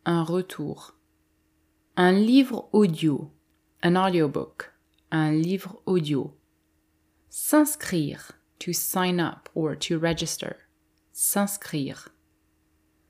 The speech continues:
La page d'accueil. The homepage. La page d'accueil. Prêt. Ready. Prêt.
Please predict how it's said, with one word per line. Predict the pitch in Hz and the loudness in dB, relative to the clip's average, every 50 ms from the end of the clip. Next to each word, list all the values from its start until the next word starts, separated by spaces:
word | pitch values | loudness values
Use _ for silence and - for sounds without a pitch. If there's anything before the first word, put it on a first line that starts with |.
| _ _ _ _ | _ _ _ _
La | - 175 180 180 | 0 2 2 2
page | 180 - - - 277 285 285 269 247 196 | 0 -4 0 2 4 6 6 6 4 4
d'accueil. | 202 208 202 - - 170 151 143 139 139 139 151 - - _ _ _ _ _ _ | 4 2 2 0 -2 -2 -2 -2 -2 -4 -6 -10 -12 -18 _ _ _ _ _ _
The | 160 156 151 160 156 147 - | -10 -6 -4 -4 -4 -4 -2
homepage. | 175 185 190 196 190 - - 156 139 120 - - - - - - - - _ _ _ _ _ _ _ _ _ _ _ | -2 -2 0 -2 -2 -2 -2 -2 -2 -2 -2 -4 -6 -6 -8 -8 -10 -14 _ _ _ _ _ _ _ _ _ _ _
La | - 151 151 151 | -4 -2 -2 -2
page | 147 - _ - 196 202 208 202 180 160 151 | -4 -8 _ 2 4 4 4 4 2 0 -2
d'accueil. | 170 170 165 - - 156 143 139 135 135 151 151 - _ _ _ _ _ _ _ _ _ _ _ _ _ _ _ _ _ _ _ _ _ _ _ _ | -4 -4 -4 -4 -6 -6 -4 -4 -4 -6 -8 -10 -14 _ _ _ _ _ _ _ _ _ _ _ _ _ _ _ _ _ _ _ _ _ _ _ _
Prêt. | - - - 294 262 190 165 - - _ _ _ _ _ _ _ | -12 -2 2 2 2 2 2 -2 -10 _ _ _ _ _ _ _
Ready. | - 170 170 180 185 185 160 160 143 - - - - _ _ _ _ _ _ _ _ _ _ _ _ _ _ | -2 0 2 2 2 2 2 0 -2 -4 -6 -12 -16 _ _ _ _ _ _ _ _ _ _ _ _ _ _
Prêt. | - - - - 165 143 165 - | -16 -12 -8 -6 -6 -6 -8 -12